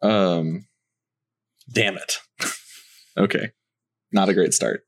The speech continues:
Speaker 1: You wanna try again real quick?
Speaker 2: <laughs> No, I'm
Speaker 1: Okay.
Speaker 2: okay.
Speaker 1: All right, cool. Um, so, Red, uh, so basically, these folks in here, plus Ben, uh,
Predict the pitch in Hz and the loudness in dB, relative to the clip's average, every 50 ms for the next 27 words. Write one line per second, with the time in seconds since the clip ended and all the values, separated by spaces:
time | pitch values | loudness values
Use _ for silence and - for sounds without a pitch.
0 | - - 143 135 - 123 262 226 - - - - - - 147 139 151 175 190 190 | -8 -2 -2 0 0 4 2 4 4 4 2 2 2 -2 -2 0 2 2 2 2
1 | 208 220 226 190 - 262 269 285 - - - - _ - - 196 190 190 185 175 | 2 0 0 0 -2 -4 -6 -6 -6 -12 -20 -20 _ -2 2 4 4 4 4 4
2 | - - - - - - - 151 139 - - - - - - - - 107 117 - | 2 0 -2 -4 -4 -4 -2 -2 -2 -2 -2 -6 -6 -6 -6 -4 -4 -4 -6 -8
3 | - _ _ _ _ _ _ _ _ - - - - 220 247 254 151 131 - - | -16 _ _ _ _ _ _ _ _ -6 -2 0 2 4 4 4 2 0 -4 -8
4 | - - 240 269 220 143 - - - 170 160 165 160 160 156 156 151 151 147 147 | -4 0 2 4 4 2 0 -2 -2 0 2 2 4 4 4 4 4 2 2 0
5 | 143 139 139 - - - - - 160 147 139 139 - - 160 190 196 190 185 180 | -2 -6 -10 -14 -10 -6 0 2 4 4 2 2 0 0 0 0 0 0 0 0
6 | 160 151 143 139 139 139 - - 156 139 - 165 185 196 - - 185 - 131 156 | 2 2 2 2 0 0 2 2 2 2 2 0 0 0 0 0 -2 -2 0 0
7 | 147 139 135 135 135 139 - 160 143 147 147 147 147 143 139 - - - - - | 0 0 0 -2 -2 -4 -6 -10 -8 -6 -4 -4 -4 -4 -2 -2 -4 -4 -6 -8
8 | - 123 _ _ - - - 180 170 165 165 - - - - - - 170 160 156 | -14 -18 _ _ -10 -4 0 0 0 0 0 -2 -2 -2 -2 -2 -2 -2 0 0
9 | 156 151 147 147 147 - 151 143 - 175 156 147 147 147 147 147 143 143 143 143 | 0 0 0 0 0 -2 -2 -2 -2 -6 -2 0 0 2 2 0 -2 -4 -8 -12
10 | _ _ - 151 143 135 135 131 131 131 131 131 135 | _ _ -2 -2 -2 -2 -2 -6 -6 -8 -6 -8 -8